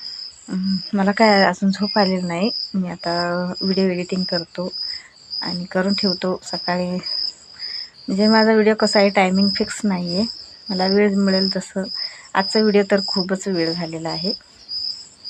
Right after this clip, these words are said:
वेळ मिळेल तसं मी व्हिडिओ अपलोड करतो. Please, काय आलंय? बाहेर कुत्रा आहे.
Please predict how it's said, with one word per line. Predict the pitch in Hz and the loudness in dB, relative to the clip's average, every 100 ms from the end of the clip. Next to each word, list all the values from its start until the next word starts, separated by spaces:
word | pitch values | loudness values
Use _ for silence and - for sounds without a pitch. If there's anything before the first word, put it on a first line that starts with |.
| - - - - - | -8 -8 -12 -16 -6
वेळ | 220 220 214 | 0 2 4
मिळेल | 208 196 196 190 | 4 2 0 0
तसं | 190 - | -2 0
मी | 190 185 | 2 0
व्हिडिओ | 180 175 180 | -2 -2 -2
अपलोड | 175 180 175 | -2 -6 -8
करतो. | 175 180 - 202 - 190 - 196 - - - - 147 - - - - - - - - - - - - - | -6 -8 -6 -8 -10 -12 -8 -8 -8 -14 -18 -12 -10 -10 -14 -20 -18 -12 -10 -10 -12 -20 -16 -8 -6 -2
Please, | 226 226 214 - - - - - - - - - - | 0 0 -2 -8 -14 -14 -20 -14 -10 -8 -8 -12 -8
काय | 269 262 | -4 -2
आलंय? | 233 214 233 214 - - - - - - - | -2 -2 -4 -6 -12 -12 -12 -14 -16 -14 -2
बाहेर | 226 185 220 | 0 2 -2
कुत्रा | 208 214 208 226 | -2 0 2 4
आहे. | 214 185 | 4 2